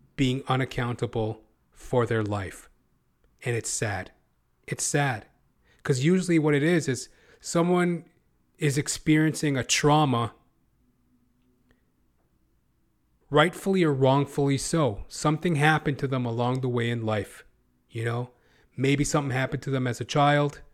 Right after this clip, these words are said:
Maybe something happened to them as an adult. Maybe they were abused as a child. Maybe they went through a string of bad luck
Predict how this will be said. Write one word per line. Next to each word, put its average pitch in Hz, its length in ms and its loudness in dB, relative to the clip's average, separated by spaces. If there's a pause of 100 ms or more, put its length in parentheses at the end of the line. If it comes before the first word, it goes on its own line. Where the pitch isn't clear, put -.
(680)
Maybe 127 220 0
something 120 320 -4
happened 123 280 0
to - 60 -6
them 120 160 -2
as 110 120 -6
an 117 100 -2
adult. 107 560 -2 (1120)
Maybe 135 240 2
they 131 140 4
were 127 120 4
abused 135 440 4
as 135 100 0
a 131 60 0
child. 139 600 4
Maybe 123 280 -2
they 120 100 -2
went 117 240 -2
through 120 400 0
a 101 80 -4
string 127 400 0
of 113 160 -2
bad 117 340 2
luck 113 360 -2